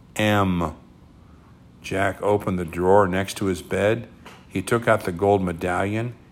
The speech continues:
He looked at the letter on it. It was the same M. Now this was an amazing new fact. Jack took a deep breath. One mystery solved.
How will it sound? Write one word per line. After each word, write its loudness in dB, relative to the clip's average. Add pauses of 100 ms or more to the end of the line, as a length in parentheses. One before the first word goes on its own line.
He -6
looked 0
at -12
the -4
letter 4
on 4
it. -2 (540)
It -6
was -4
the -10
same -4 (280)
M. -4 (840)
Now -4
this 2 (300)
was -4
an -4
amazing -4
new -4
fact. -8 (960)
Jack 0
took -10
a -6
deep -6
breath. -8 (460)
One 0
mystery -6
solved. -8